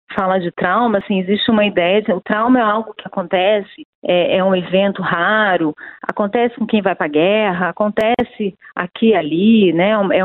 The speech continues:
é um, é uma coisa excepcional. Mas, na verdade, quem tá ligado à área de saúde mental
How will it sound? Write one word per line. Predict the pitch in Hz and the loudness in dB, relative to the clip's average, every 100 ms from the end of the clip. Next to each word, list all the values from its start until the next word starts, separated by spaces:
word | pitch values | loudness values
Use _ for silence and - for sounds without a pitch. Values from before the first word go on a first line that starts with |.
| 190 190 | 2 0
é | 196 | 2
um, | 190 196 | 2 2
é | 185 | 2
uma | 190 196 190 | 2 0 2
coisa | 208 196 | 2 2
excepcional. | 214 233 - 262 254 190 180 175 - - _ | 0 -4 -4 0 2 2 0 -2 -8 -20 _
Mas, | 214 240 214 | 2 2 -2
na | - 220 262 | -2 2 4
verdade, | 294 226 202 196 - | 4 2 0 -2 0
quem | 285 | 0
tá | 277 | 2
ligado | 240 190 185 175 | 0 0 0 0
à | 160 | 0
área | 156 | 0
de | 160 | -4
saúde | - 156 156 | -8 -6 -2
mental | 151 160 208 | 0 0 -2